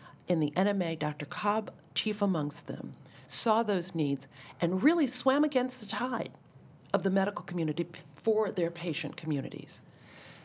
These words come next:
That's why diversity in the healthcare workforce is so important, because the perspectives of minority doctors will be different. The data is very clear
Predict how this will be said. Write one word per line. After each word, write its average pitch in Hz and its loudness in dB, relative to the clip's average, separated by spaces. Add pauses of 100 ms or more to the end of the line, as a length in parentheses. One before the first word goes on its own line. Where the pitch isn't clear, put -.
That's 233 4
why 262 2
diversity 190 0
in 170 0
the 147 -2
healthcare 185 0
workforce 160 -2
is 151 0
so 226 4
important, 220 -4
because 160 -4
the 156 -8
perspectives - -2 (480)
of 170 -2
minority 151 0
doctors 135 -6
will 135 -8
be 135 -10
different. 127 -6
The 147 0
data 196 0
is 156 -4
very 254 0
clear 254 -2